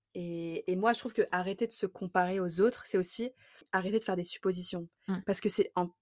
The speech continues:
Speaker 1: et surtout maintenant avec les réseaux sociaux et tout, c'est facile, en fait, je trouve, de se comparer,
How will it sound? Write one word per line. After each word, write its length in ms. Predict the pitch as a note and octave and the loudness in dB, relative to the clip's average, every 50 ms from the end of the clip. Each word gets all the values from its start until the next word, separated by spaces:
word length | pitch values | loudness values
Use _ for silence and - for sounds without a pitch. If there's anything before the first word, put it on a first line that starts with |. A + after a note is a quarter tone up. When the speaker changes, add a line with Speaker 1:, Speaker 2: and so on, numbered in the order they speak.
| _ - | _ 0
Speaker 1:
et 80 | F3 | 0
surtout 520 | E3+ - - E3 - - G#3 G3 E3 D3 - | 0 0 -6 -6 -2 0 0 2 2 0 -2
maintenant 340 | - - - D#3+ - - D3+ | -4 -8 -10 -8 -4 -4 -4
avec 200 | D3+ - D#3+ - | -4 -4 -8 -8
les 60 | E3+ | -8
réseaux 220 | D#3 D#3 D#3 D#3+ D#3+ | -8 -6 -6 -6 -6
sociaux 260 | - F3 E3 - A3+ G#3+ | -6 -4 -2 4 4 4
et 20 | |
tout, 100 | G3+ - | 4 4
c'est 200 | A#3 - - F3+ | 2 4 4 4
facile, 420 | - - G#3+ G#3+ G#3+ - - C#4+ C4 | 6 8 6 6 6 6 6 6 6
en 80 | A3+ | 6
fait, 100 | G3+ A3+ | 6 4
je 80 | A3+ - | 0 0
trouve, 120 | - G#3+ | -2 0
de 100 | F#3 F3+ | 0 0
se 120 | F3 - - | 0 -2 -2
comparer, 520 | - G3+ F#3+ F3 F#3+ F#3+ F#3+ G#3+ B3+ - | 0 2 4 4 6 6 6 4 2 2